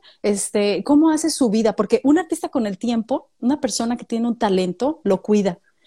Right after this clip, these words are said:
Y entonces, por ejemplo, también yo he conocido ya artistas maduros, ya gente más grande que, que toda la vida ya, ya encontró su lugar, ya encontró su estilo, como tú dices,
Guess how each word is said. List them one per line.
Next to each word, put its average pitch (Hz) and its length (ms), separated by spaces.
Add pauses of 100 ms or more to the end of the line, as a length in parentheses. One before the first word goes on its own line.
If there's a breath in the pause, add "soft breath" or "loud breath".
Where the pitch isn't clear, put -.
(120 soft breath)
Y 233 100
entonces, 233 280
por 247 140
ejemplo, 240 280
también 233 320
yo 254 200
he 233 120
conocido 247 460
ya 208 400
artistas 214 540 (180)
maduros, 208 840
ya 185 240
gente 190 380
más 175 180
grande 185 420
que, 185 260 (400 soft breath)
que 247 100
toda 339 180
la 330 80
vida 285 220
ya, 247 340 (160)
ya 233 140
encontró 254 380
su 254 140
lugar, 208 320
ya 220 80
encontró 214 300
su 233 100
estilo, 233 400
como 190 240
tú 226 100
dices, 247 400